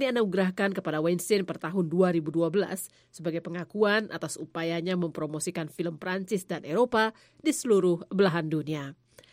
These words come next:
Empat artis Prancis termasuk di antara tiga belas perempuan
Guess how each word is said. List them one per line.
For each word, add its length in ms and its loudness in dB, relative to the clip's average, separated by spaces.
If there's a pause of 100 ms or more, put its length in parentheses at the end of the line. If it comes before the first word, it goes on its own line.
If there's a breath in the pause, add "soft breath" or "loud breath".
(260 soft breath)
Empat 400 0
artis 400 -4
Prancis 480 -2
termasuk 400 -2
di 80 0
antara 320 -2
tiga 240 -2
belas 160 -2
perempuan 560 0